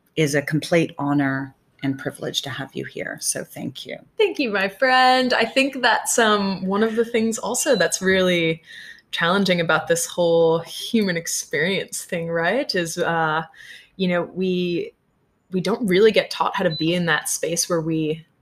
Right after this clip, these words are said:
Speaker 2: not only acknowledge and express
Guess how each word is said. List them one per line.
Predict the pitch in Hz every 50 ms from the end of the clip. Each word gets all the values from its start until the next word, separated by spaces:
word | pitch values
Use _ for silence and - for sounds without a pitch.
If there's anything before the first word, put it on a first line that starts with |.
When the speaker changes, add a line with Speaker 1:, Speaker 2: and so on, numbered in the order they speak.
| _ _ _ _ _ _ _ _ _ -
Speaker 2:
not | 175 175 165 - -
only | 185 185 180 180 175 170 170 165 165 165 180 - _ _ _ _ _ _ _ -
acknowledge | 165 170 160 143 151 160 165
and | 175 156
express | - - - - - 147 139 143 - - - - - - -